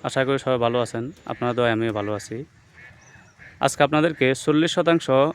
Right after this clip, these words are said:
একটা জায়গা দেখাবো। এই জায়গাটার অবস্থান হচ্ছে আমাদের নোয়াখালী জেলা, সদর উপজেলা,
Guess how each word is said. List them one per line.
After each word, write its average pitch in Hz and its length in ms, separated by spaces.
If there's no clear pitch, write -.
একটা 143 220
জায়গা 123 300
দেখাবো। 120 480
এই 143 100
জায়গাটার 139 420
অবস্থান 143 360
হচ্ছে 151 400
আমাদের 135 380
নোয়াখালী 127 500
জেলা, 123 380
সদর 135 340
উপজেলা, 123 500